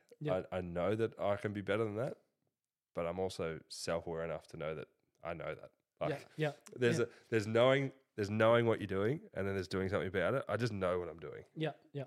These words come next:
Speaker 2: So I'm not at the stage where I'm hap-, I'm, I'm willing to do something about it. Um, and that's maybe a, a reflection o-, of me at the moment, but, um,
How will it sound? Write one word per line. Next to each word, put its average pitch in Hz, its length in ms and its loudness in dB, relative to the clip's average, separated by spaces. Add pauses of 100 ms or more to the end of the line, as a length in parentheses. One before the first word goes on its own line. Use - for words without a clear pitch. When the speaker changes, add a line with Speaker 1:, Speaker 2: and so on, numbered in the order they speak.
Speaker 2:
So 82 220 -2 (400)
I'm 101 100 -2
not 117 120 8
at 113 60 2
the 107 60 -2
stage 104 340 2
where 101 80 2
I'm 92 80 -2
hap-, 98 300 -2
I'm, 90 280 0
I'm 95 140 -6
willing 92 240 -2
to 87 60 -14
do 92 140 -4
something 92 220 -4
about 95 240 2
it. - 680 -10
Um, 87 540 0 (720)
and 87 580 0 (400)
that's - 340 -2
maybe 90 300 2
a, 80 120 -4 (500)
a 90 80 -8
reflection 92 760 -4 (480)
o-, 98 180 2
of 92 180 -2
me 92 340 0
at 92 140 -4
the 95 80 -6
moment, 104 420 0
but, 92 200 0 (800)
um, 85 640 -6